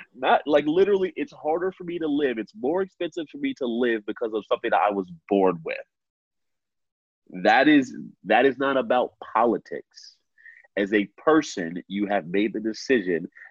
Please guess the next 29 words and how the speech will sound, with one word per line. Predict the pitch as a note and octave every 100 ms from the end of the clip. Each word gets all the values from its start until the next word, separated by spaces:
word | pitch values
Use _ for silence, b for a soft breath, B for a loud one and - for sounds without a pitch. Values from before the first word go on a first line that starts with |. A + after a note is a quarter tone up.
| B
that | F2+
you | F#2+ F#2+
would | F#2
rather | F2+ G2+ A#2 G#2+ G2+ -
get | E2 F#2
more | E2 F#2+ G#2+ A#2+
money | A#2+ A2+ G#2
for | F#2+ G2
someone | - - A2 G2+ F2 D#2+ D2+ _ _ _ D#2+
that | F2+
is | F2 F2 -
struggling | - - A2+ G#2 G2+ G2 F2
to | G2+
breathe. | D#2 E2+ D#2+ - - _ _ _ _ _ _ _ _ _ _ _ _ _ _ _ _ _
I | - A2
already | B2+ C3+
know | B2 B2 A#2
what's | F2+ -
up | -
with | D#2+
covid | F2 D#2 D2+
nineteen. | D2+ D2 D2+ -
I'm | - E2+
high | - - F#2+
risk. | B2 A#2 E2+ F#2 - - _ B B B B
It | F#2+
impacted | F2 D#2 - G#2+ G#2+ G#2+
my | A2 A#2+
job. | G#2+ F2+ D2 D#2